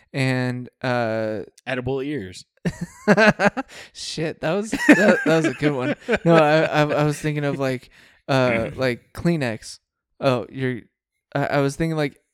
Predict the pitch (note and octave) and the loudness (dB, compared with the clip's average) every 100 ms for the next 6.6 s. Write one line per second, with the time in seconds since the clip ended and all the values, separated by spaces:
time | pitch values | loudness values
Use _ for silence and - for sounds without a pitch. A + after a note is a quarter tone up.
0 | _ _ D3 E3+ F#3+ D#3 C#3+ C#3+ C3+ C3+ | _ _ -2 2 2 2 0 -4 -8 -2
1 | C#3+ C3+ C3+ D3+ C#3+ B2+ _ - D#3 D#3 | 0 0 -4 -2 -2 -4 _ -8 -4 -4
2 | D3 C3+ C#3+ C#3 - C#3 C3 B2+ B2 A#2 | -4 -6 -8 -8 -6 -4 -2 -2 -2 -2
3 | A2+ - A#2 - C#3 C3+ C3 B2 B2 C3+ | -4 -6 -10 -8 -6 -6 -4 -4 -4 -2
4 | B2+ B2 - - - _ _ - - C#3 | -2 -2 -8 -20 -20 _ _ -16 -4 -2
5 | C3+ C3 B2 A2+ B2+ B2+ C3 C3 B2 A#2+ | -2 -4 -6 -6 -6 -4 -4 -2 -2 -2
6 | A#2+ A#2 - C3 A#2+ | -2 -6 -8 -4 -4